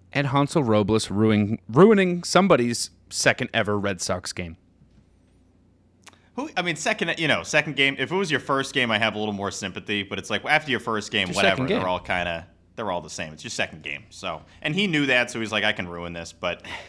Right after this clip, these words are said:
Speaker 2: really good write-ins, I will say. That re-, that sums it up well. The fly ball thing in the outfield is so true. That was an enormous part of this season. And to the point where it felt like it was happening every month.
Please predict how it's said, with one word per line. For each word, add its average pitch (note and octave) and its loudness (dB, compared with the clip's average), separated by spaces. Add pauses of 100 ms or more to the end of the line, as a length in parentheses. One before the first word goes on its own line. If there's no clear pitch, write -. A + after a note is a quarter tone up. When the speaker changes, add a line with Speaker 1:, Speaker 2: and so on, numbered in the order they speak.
(160)
Speaker 2:
really A#3 2
good G#3 2
write-ins, C#3+ 2
I A#2 2
will C3+ 0
say. B2 2
That D#3 4
re-, A3+ -2
that F#3 0
sums A3 -2
it G#3 -2
up G3+ 0
well. G3 2
The B2+ -2
fly G#3 0
ball F3+ 0
thing F3 -2
in E3 -4
the C#3+ 2
outfield C3 0
is G2 -8
so C#3 -4
true. A2 -4 (320)
That B2+ 4
was C#3 -2
an B2 -2
enormous B2 -4
part A#2 2
of G#2 -6
this G2+ -4
season. F#2 -4 (460)
And G#2+ 2 (340)
to D#3+ -4
the D#3 2
point A3 0
where C#3 0
it B2 -4
felt E3 0
like D3 -4
it C#3+ -2
was C3 -4
happening C3 0
every A2 0
month. F2+ -2